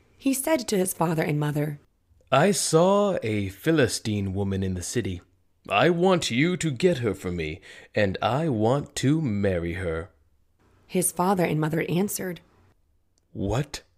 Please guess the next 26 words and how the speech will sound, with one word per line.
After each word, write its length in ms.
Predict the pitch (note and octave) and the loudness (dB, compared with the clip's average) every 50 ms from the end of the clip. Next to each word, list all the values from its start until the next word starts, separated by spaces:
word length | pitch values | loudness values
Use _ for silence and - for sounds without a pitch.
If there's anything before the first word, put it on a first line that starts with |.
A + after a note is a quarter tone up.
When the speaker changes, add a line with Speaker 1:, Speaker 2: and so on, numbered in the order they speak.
| _ _ _ _ _ _ _ _ _ _ - - _ | _ _ _ _ _ _ _ _ _ _ -20 -20 _
Speaker 2:
Surely 720 | - - - - F3+ G3 A3+ C4 C4+ A3+ E3 B2+ A#2+ A#2+ | -12 -8 -4 0 4 6 6 6 6 4 2 0 -2 -6
there 260 | A2+ C3+ C3+ C3 B2+ | -4 -4 -2 -2 -2
is 140 | B2+ A#2+ A2+ | -2 -2 -2
a 160 | A2+ A2+ A2+ | -4 -4 -4
woman 720 | - - - D#2 G2+ G#2+ A#2+ C#3+ F3 F3 D#3 C#3+ C#3 B2+ - - - - - | -4 -6 -8 -12 -10 -4 -2 0 2 2 2 2 0 -2 -6 -12 -20 -20 -8
from 320 | - - C3 A2+ G#2+ G#2 - _ | 0 2 2 2 2 -2 -8 _
Israel 540 | - D3 A#3 C#4 A#3 A#3+ F3 C3+ A2 G2 F#2+ | 2 4 6 6 6 4 2 2 0 0 -2
you 160 | F#2 F2+ F#2+ | -4 -4 -4
can 180 | - G#2+ G2 G2 | -4 -4 -4 -2
marry. 460 | F#2+ F#2+ F#2 F#2+ G2 A2 C3+ D#3 - _ _ _ _ _ _ _ _ _ _ _ _ _ _ - A#2 | -2 -2 -2 -2 -2 -2 -2 -4 -6 _ _ _ _ _ _ _ _ _ _ _ _ _ _ -8 -2
Do 120 | A2 B2+ | 0 0
you 280 | B2+ A#2+ A2 F#2+ F2 - _ - | 2 2 0 -2 -4 -10 _ -6
have 420 | - - - A2+ A2+ A#2 - - | -4 -2 0 0 -2 -4 -6 -6
to 140 | - C#3+ C#3+ | -2 0 0
marry 540 | C3+ B2+ A2+ A2 A2 A#2 B2 C3+ C#3 C3 A2+ | 2 0 0 0 0 0 0 0 0 0 -2
a 80 | G#2 G2 | -4 -4
woman 360 | F#2+ G#2 A2+ B2+ D#3 E3 C#3 | -2 -2 0 0 0 0 0
from 220 | - D3+ C3 B2 | 0 0 0 0
the 120 | G2 F#2 - | -2 -6 -10
Philistines?" 1200 | - - - - - G2+ A#2 D3 F3 D#3+ - - - A#3+ B3 C4 C#4 C#4 C#4 - - - - _ _ _ _ _ _ _ _ _ _ _ _ _ _ _ _ _ _ - | -10 -12 -14 -12 -10 -2 0 2 2 2 0 0 4 6 8 8 8 8 6 2 0 -6 -12 _ _ _ _ _ _ _ _ _ _ _ _ _ _ _ _ _ _ -2
Speaker 1:
Remember, 600 | F3+ E3+ E3+ G3+ A#3+ C4 G#3 - F3 F3+ G3+ - _ _ _ _ _ _ _ _ _ _ _ - | 0 2 4 6 6 6 4 2 -2 -6 -10 -14 _ _ _ _ _ _ _ _ _ _ _ -4
the 140 | G3+ G#3 G3 | -2 -2 -2
Philistines 640 | - - C4+ D4 E4 E4+ C#4+ - - F#3 E3+ D#3+ D#3 | 0 2 2 2 2 0 -2 -2 0 0 0 0 0
were 120 | D#3+ D#3+ | -2 -2
their 180 | D3+ E3 E3+ F3+ - - - | -2 -2 -4 -6 -8 -10 -6
enemy. 560 | - G3 A3+ A#3 G3+ D#3+ D#3 D#3 E3 F3 - | -4 0 0 2 2 0 -2 -4 -8 -12 -16